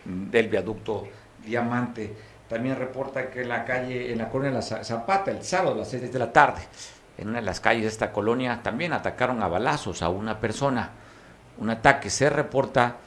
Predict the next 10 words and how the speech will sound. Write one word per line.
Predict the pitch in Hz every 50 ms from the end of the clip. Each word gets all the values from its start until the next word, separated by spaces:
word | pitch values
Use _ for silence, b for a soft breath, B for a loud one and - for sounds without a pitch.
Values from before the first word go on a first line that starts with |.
| B B B B -
que | - 110
por | - - - 95
sus | 87 90 85
propios | - - 165 170 - - 135 107
medios | 95 107 113 104 104 95
esta, | 101 101 - 104 98 - - -
este | 101 - - - 107 95 87
señor | - - - 95 95 131 170 190 185 185 - B B B B B B B B
se | - - - - 104
trasladó | - - 110 107 - 98 98 95 98 110 113 110 -